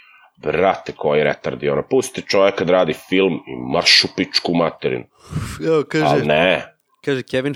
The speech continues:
Speaker 2: Feige says female Marvel superheroes will return. Sad moraju, jebi ga,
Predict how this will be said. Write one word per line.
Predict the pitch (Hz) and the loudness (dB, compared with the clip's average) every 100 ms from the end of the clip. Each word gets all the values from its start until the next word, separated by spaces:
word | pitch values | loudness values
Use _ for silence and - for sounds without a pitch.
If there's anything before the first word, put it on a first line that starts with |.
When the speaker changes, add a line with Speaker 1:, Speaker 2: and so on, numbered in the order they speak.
| - | -4
Speaker 2:
Feige | 123 127 131 143 - | -2 -2 -4 -8 -8
says | - 135 131 - | -8 -4 -4 -6
female | - 139 135 104 | -6 -4 -2 -4
Marvel | 104 110 123 127 | -2 -2 -2 -4
superheroes | - 127 - 107 135 120 - - | -6 -8 -8 -6 -4 -4 -6 -8
will | 104 98 | -4 -4
return. | 95 - 113 104 92 | -4 -6 -4 -4 -6
Sad | - - 101 | -10 -8 -6
moraju, | 101 104 104 | -4 -4 -4
jebi | 101 104 | -6 -8
ga, | 101 | -10